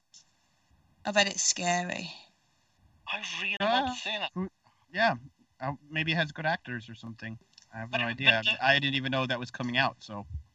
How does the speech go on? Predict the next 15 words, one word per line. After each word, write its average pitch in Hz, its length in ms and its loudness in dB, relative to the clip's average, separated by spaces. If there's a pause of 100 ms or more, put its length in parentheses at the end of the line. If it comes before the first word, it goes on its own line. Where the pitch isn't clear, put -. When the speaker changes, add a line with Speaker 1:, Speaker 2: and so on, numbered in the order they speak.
(260)
Speaker 1:
Yeah. 190 280 10
Speaker 2:
It's - 180 -8
called 180 320 6 (180)
Ouija, 208 680 8 (100)
The 165 180 0
Origin 196 540 0
of 185 180 2
Evil. 170 460 2 (460)
The 214 60 -2
first, - 460 4
uh, 220 240 4
Ouija 160 440 4 (260)
movies 143 380 2 (120)
was 110 120 -4
so - 600 -2